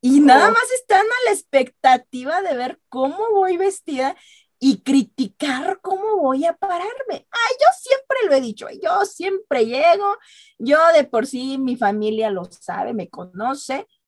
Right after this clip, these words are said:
Speaker 1: que a mí si me haces jetas, yo te voy a responder con jetas.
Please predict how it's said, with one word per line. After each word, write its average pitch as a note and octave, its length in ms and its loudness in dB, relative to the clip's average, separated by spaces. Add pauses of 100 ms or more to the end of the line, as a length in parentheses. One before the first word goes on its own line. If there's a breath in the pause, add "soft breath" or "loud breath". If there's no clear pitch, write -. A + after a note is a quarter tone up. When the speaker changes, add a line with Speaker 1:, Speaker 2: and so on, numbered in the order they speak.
(320)
Speaker 1:
que A#3+ 400 4
a A#3 160 4
mí E4 200 -2 (160)
si C#4+ 100 -2
me C#4 120 -2
haces D#4+ 200 -8
jetas, D#4+ 300 -4
yo A#3 100 -4
te - 80 -4
voy B3+ 60 2
a - 40 -2
responder - 380 -14
con - 120 -20
jetas. - 400 -20